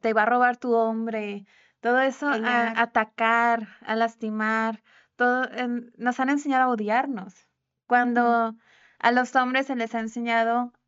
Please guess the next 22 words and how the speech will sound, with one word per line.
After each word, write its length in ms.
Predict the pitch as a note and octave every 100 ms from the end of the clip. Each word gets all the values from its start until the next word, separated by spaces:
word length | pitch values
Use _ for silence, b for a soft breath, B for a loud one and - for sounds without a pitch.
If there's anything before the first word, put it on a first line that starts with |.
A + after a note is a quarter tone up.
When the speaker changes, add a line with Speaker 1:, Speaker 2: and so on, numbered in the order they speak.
| _
Speaker 1:
a 120 | -
ser 400 | A3 A3+ G#3+ G#3+ _ _
casi 300 | - A#3 B3
Speaker 2:
Equipo, 0 |
Speaker 1:
hermanos, 680 | B3+ A#3+ G#3+ G3+ C#4+ C4+ G3+
o 80 | G#3+
sea, 180 | A#3 G#3
Speaker 2:
equipo. 380 | G#3+ A3+ A3+ A3+ b b
Speaker 1:
se 120 | _ A#3
dicen 340 | A3+ B3 A#3+
bros, 460 | A3 A#3 A#3 A#3 A#3
o 40 |
sea, 220 | A#3 A#3 A3+
son, 420 | A#3 A3+ A3+ A3+ -
son 640 | - B3 B3 B3+ B3+ B3 B3+
muy 320 | A#3+ C4 C4+
unidos. 640 | C4+ A#3 C4+ C4+ G#3+ - b b b b b b _ _ _
Y 120 | - B3
la 120 | A#3+
mujer 300 | A3+ A3 G3
no. 240 | G#3+ A3 _ _ _ _ _ _ _ _ _ _ _ _ -
Entonces, 280 | A#3+ A#3